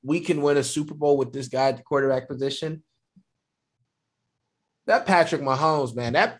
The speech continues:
that, that Patrick Mahomes is something else, dude. He's the no-look passes, you know, it's almost like he plays the, he plays football like a basketball player.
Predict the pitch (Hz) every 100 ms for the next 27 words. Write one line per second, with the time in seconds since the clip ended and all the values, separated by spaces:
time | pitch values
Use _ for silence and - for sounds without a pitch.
0 | - 151 220 190 240 208 170 147 127 151
1 | 175 131 123 160 127 123 147 120 - 120
2 | 107 151 247 226 123 - - _ _ _
3 | _ _ _ _ _ _ _ _ _ -
4 | - _ _ _ 151 165 170 202 208 208
5 | 202 147 156 170 - 175 156 156 151 156
6 | 156 160 175 214 254 233 202 196 185 202
7 | 190 - 175 180 170 127 113 _ 185 269
8 | - - 202 208 202 196 - 185 190 160
9 | 165 160 143 110 101 151 151 - 113 107
10 | 104 - 95